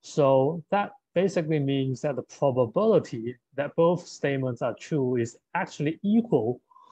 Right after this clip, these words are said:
to the probability that this shingle Y is in this intersection of C one and C two. So what is the probability that s-, this shingle Y is actually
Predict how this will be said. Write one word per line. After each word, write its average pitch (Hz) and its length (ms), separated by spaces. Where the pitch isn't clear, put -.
to 156 140
the 139 60
probability 131 920
that 139 120
this 123 180
shingle 135 480
Y 117 380
is 123 180
in 127 200
this 117 300
intersection 123 800
of 120 180
C 127 200
one 117 180
and 107 140
C 147 220
two. - 180
So 135 240
what 233 200
is 202 160
the 170 40
probability 139 800
that 147 140
s-, - 300
this 135 240
shingle 139 460
Y 117 280
is 107 120
actually 120 340